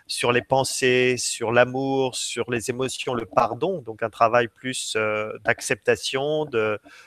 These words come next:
euh, et d'accueil du, du moins de la maladie et, et d'accompagnement du jeûne, ont des résultats beaucoup plus rapides, hein, beaucoup plus rapides, parce qu'en fait, les, simplement,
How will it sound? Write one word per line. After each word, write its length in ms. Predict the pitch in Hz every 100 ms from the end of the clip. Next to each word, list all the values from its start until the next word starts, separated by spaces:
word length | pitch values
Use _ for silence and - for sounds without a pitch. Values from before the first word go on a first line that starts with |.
| _
euh, 380 | 113 104 104 110 -
et 100 | 110
d'accueil 440 | 123 - 139 127
du, 200 | - 123
du 100 | 117
moins 340 | 120 113 110 95 117 113
de 80 |
la 180 | 139 131
maladie 460 | 123 123 123 131 127
et, 480 | - 120 113 113 113
et 20 |
d'accompagnement 640 | 160 - 120 123 120 117
du 120 | 110
jeûne, 320 | 98 127 165 - - -
ont 140 | - 139
des 100 | 123
résultats 480 | 120 110 110 135 127
beaucoup 260 | 127 -
plus 160 | - 127
rapides, 440 | 113 - 110 101 - _ 117
hein, 80 | 110
beaucoup 260 | 131 -
plus 140 | - 117
rapides, 540 | 110 104 131 143 120
parce 180 | 135 131
qu'en 180 | 151 131
fait, 240 | 165 -
les, 240 | 127 120
simplement, 640 | - 143 123 123 123 143